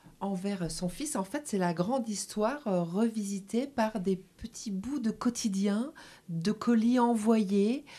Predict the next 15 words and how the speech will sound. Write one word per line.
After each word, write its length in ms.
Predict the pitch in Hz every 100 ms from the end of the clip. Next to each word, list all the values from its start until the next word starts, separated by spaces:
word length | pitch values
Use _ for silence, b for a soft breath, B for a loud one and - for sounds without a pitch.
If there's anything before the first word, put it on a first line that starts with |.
| B B B
euh, 400 | 196 196 196 196
de, 300 | 175 208 202
de 160 | 175 196
choses 360 | - 254 226
arrivées, 680 | 226 220 220 196 196 220 277
de, 200 | 220 214 190 B B B B
de 160 | 180
remerciements, 1000 | 214 185 233 233 233 - - 226 226 240
de 120 | 220
savoir 400 | 196 214 196 214
l'autre 340 | 214 247 247 226
en, 140 | 208
en 140 | 202 196
bonne 280 | 175 240 269
santé. 640 | - 233 233 214 240